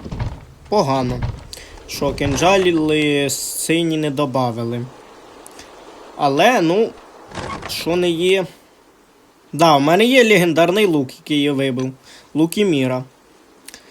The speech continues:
Так, нам потрібно, напевне,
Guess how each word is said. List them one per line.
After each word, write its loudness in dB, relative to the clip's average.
Так, 0
нам -2
потрібно, -4
напевне, -6